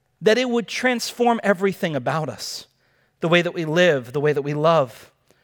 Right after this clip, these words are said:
the way that we have relationships with other, the way that we reflect Jesus every single day.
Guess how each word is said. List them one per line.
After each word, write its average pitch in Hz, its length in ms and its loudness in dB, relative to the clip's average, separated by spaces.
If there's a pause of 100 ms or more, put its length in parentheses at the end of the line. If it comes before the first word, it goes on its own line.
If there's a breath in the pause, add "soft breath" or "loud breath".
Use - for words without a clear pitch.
(460)
the 160 80 0
way 170 160 4
that 160 160 -6
we 175 200 0
have 165 280 -4
relationships 165 680 -2
with 139 140 -4
other, 147 380 0 (800)
the 170 100 -2
way 196 520 2 (180)
that 160 160 0
we 175 320 -2
reflect 160 560 -4
Jesus 160 580 -4
every 165 340 -2
single 151 520 -4
day. 151 420 0